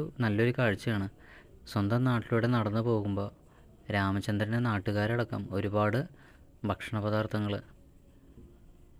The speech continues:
വെള്ളരിക്കയും കക്കിരിക്കയും തണ്ണിമത്തനും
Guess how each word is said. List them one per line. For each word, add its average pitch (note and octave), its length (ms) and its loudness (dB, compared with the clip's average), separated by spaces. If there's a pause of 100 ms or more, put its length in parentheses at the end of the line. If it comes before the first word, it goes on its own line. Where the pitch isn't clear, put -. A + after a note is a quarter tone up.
(180)
വെള്ളരിക്കയും G#2 580 0
കക്കിരിക്കയും G#2 640 -2 (460)
തണ്ണിമത്തനും G#2 640 0